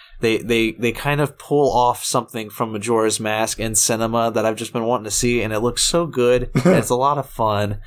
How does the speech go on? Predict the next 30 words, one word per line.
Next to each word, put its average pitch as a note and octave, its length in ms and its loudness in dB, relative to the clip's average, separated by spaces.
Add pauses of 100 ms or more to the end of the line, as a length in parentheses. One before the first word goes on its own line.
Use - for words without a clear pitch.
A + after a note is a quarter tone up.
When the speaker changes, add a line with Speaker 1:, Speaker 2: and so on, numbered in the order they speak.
(260)
Speaker 1:
even E3 200 4
though D#3+ 120 4
it's, C#3 180 2
again, B2+ 420 0
just D#3+ 300 2
a D3+ 60 4
bunch C3 260 0
of A#2 80 -2
C A#2 240 2
G G#2 220 -2
I. F#2+ 200 0
Uh, G#2 220 2
it's A#2+ 160 0
all C#3+ 160 2
just A#2+ 220 -4
effects, G2 380 -2
but A#2+ 140 0
it's C#3 140 2
Speaker 2:
Oh, A3 140 8
Speaker 1:
good A#2+ 140 4
Speaker 2:
s-, - 140 0
Speaker 1:
effects. - 540 0
Speaker 2:
speaking G3 560 0
of F3+ 100 4
C D3+ 320 0
G B2 140 2
I, F2+ 320 -6
there's D3 280 2
that E3 260 0
one E3+ 640 4